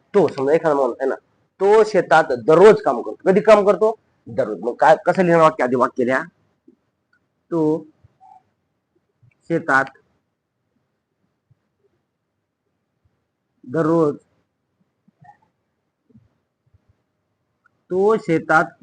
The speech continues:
दररोज काम करतो." मग या, या ठिकाणी मुलांनो, आपल्याला इथं शोधायचं आहे, who is subject in this sentence. मी प्रत्येक वेळेस म्हणतो बरं, काय म्हणतो की अगोदर आपल्याला कर्ता शोधावा लागेल.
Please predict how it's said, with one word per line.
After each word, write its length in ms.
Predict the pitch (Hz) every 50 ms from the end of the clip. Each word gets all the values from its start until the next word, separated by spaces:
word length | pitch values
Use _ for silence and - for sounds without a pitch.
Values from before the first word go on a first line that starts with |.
| 127 110
दररोज 400 | 110 117 117 123 135 139 156 147 - - _ _ -
काम 300 | - 120 120 120 110 107 104
करतो." 360 | - - 87 _ - - - _ - - _ _ _ _ _ _ _ _ _ - - _ _ _ _ _ _ _ _ _ _ _ _ _ _ _ _ _ _ _ _ _ _ _ _ _ _ _ _ _ _ _ _ _ _ _ _ _ _ _ _ _ _ _ _ _ _ _ _ _ _ - - _ _ _ _ _ _ _ _ _
मग 260 | - 143 170 196 196 190
या, 160 | 196 196 185 - -
या 140 | 156 160 175
ठिकाणी 340 | 165 180 156 165 165 156 151
मुलांनो, 500 | 139 143 131 131 127 127 135 143 165 196 - _ _ _ _ _ _ _ _ _ _ _ -
आपल्याला 400 | 135 143 143 165 165 165 170 175
इथं 180 | 180 - 165 151
शोधायचं 400 | - 156 143 131 127 123 - 139
आहे, 80 | 139 143
who 240 | - - 156 165
is 120 | 185 185 170 - -
subject 400 | 139 120 110 147 147 - - 110
in 40 | 117
this 220 | 110 110 131 135 - -
sentence. 560 | 123 98 92 85 - - _ _ _ - - _ _ _ _ _ _
मी 100 | - 135
प्रत्येक 300 | - 156 156 - 208 196
वेळेस 160 | 185 170 147
म्हणतो 240 | 147 127 110 98 131
बरं, 120 | 127 - - - _ _ _ _ _ _ _ _ _ _
काय 140 | - 190 214
म्हणतो 220 | 226 220 196 208
की 240 | 180 226 233 247 240 _ _ _ _ _ - -
अगोदर 300 | 180 185 208 226 240 233
आपल्याला 240 | 233 226 220 214 -
कर्ता 240 | - 170 170 - 190
शोधावा 260 | - - 131 127 117
लागेल. 200 | 104 98 98 95